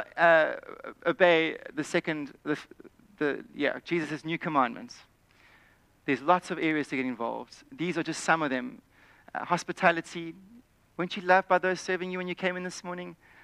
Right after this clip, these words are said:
Worship, production, next gen. Those, that's our youth and children's ministry.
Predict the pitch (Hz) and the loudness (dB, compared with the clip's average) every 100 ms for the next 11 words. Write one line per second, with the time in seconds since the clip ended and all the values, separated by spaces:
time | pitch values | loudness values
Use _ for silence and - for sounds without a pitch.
0 | - - 175 185 - 127 - _ - 180 | -18 2 4 4 2 -4 -6 _ -2 4
1 | 185 - - 131 117 - _ _ 165 190 | 4 2 -8 -8 -10 -18 _ _ 0 0
2 | - - 147 123 123 - _ - 170 180 | 0 -2 -2 -2 -8 -16 _ -2 2 4
3 | 175 180 165 170 180 165 - 185 165 147 | 4 4 2 0 -6 -8 -6 -6 -6 -6
4 | 139 127 - 131 | -6 -6 -8 -10